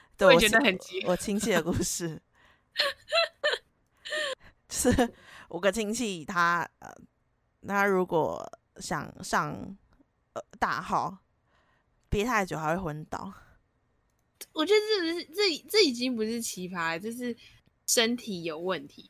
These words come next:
Speaker 2: 了。
Speaker 1: 但是他只-，
Speaker 2: 是吧？
Speaker 1: 他检查身体没有问题啊。
Speaker 2: 检查身体没有问题吗？
Speaker 1: 对啊，我觉得是忍耐力的问题欸，就是因为你，你，你，你想
Speaker 2: 忍痛力吗？因为有时候上厕所想，肚子会痛。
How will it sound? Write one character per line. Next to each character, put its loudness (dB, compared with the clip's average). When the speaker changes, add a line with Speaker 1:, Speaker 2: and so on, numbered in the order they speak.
Speaker 2:
了。 -20
Speaker 1:
但 0
是 2
他 4
只-， -4
Speaker 2:
是 -4
吧？ 0
Speaker 1:
他 -2
检 0
查 0
身 4
体 2
没 4
有 2
问 4
题 -14
啊。 -16
Speaker 2:
检 0
查 0
身 0
体 4
没 4
有 -2
问 0
题 0
吗？ 0
Speaker 1:
对 6
啊， 6
我 8
觉 4
得 4
是 0
忍 6
耐 4
力 0
的 8
问 4
题 -10
欸， -14
就 -8
是 -6
因 0
为 4
你， -2
你， -6
你， -4
你 -2
想 0
Speaker 2:
忍 2
痛 2
力 -4
吗？ -10
因 -6
为 -10
有 0
时 -2
候 0
上 -2
厕 -2
所 -4
想， -6
肚 -4
子 -8
会 -4
痛。 -6